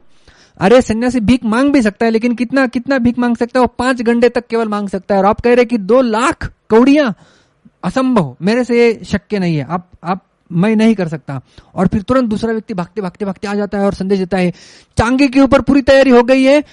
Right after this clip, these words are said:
अभी कुछ ही समय में गोपीनाथ पट्टनायक को जो है वो फेंका जाएगा, उसका देह चला जाएगा।"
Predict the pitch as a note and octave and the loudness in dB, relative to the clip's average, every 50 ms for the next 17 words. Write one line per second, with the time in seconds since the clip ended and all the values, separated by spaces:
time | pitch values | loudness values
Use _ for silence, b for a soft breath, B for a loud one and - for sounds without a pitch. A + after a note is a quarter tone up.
0 | b b A3 A3+ B3+ - C#4 A#3 C4+ C4+ - B3+ B3+ B3+ C4 B3+ C4+ C4+ B3 A3 | b b -2 -2 0 0 0 0 0 2 2 4 4 4 4 4 4 4 4 4
1 | A3+ G#3 A#3+ B3 B3 A#3 - A3+ A3 A#3 A3+ A3+ A3 A3+ A3 - _ - A3+ A3+ | 2 2 2 0 0 0 -2 -4 -2 -2 -2 -2 -2 -2 -4 -4 _ 0 2 2
2 | A3+ G#3 A3 A3 G#3+ G3+ G3+ A3+ A3+ - - G3 G3 G#3+ G#3 F#3+ F#3+ F#3 F#3 F#3 | 2 2 2 2 2 2 2 2 0 0 -2 -2 -2 -2 -2 -2 -2 -2 -2 0
3 | A3 G#3+ G3 - - F#3 E3+ D#3 F3 F3 E3 F3 F#3 F3+ F3 _ _ _ _ _ | 0 0 0 0 -2 -4 -4 -2 -2 0 0 0 -2 -4 -6 _ _ _ _ _
4 | _ _ _ _ _ _ - - D#3+ D#3+ D#3+ D3+ C#3 C#3+ C3+ C3 C3 B2+ C#3 C#3 | _ _ _ _ _ _ -4 -2 0 2 2 2 2 2 2 2 2 2 2 2
5 | C3+ C3 B2 A#2+ A2+ G#2 | 2 2 0 0 -2 -4